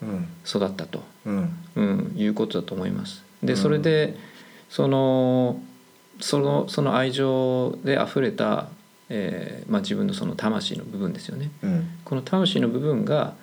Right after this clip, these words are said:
Speaker 2: その、共感するものに惹かれて僕は人生を生きてるわけですね。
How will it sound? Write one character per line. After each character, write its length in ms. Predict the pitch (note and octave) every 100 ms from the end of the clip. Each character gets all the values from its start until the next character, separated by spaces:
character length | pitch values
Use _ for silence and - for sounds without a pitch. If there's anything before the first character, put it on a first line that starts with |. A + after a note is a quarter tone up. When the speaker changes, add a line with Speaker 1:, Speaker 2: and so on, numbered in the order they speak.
| - - -
Speaker 2:
そ 180 | - A2+
の、 260 | G2+ G2 F#2+
共 240 | C#3+ D#3
感 160 | D#3 D3+
す 160 | -
る 60 | C#3
も 140 | C#3
の 240 | C#3 F3 G3+ - - - - - - - - _ _ - -
に 280 | D#3 -
惹 100 | -
か 120 | - A2+
れ 100 | A2
て 160 | B2+
僕 200 | G#2 -
は 140 | F#2 -
人 180 | - -
生 160 | -
を 100 | - - -
生 60 |
き 60 | -
て 120 | -
る 60 | -
わ 40 |
け 80 | -
で 60 | -
す 80 | -
ね。 180 | D3+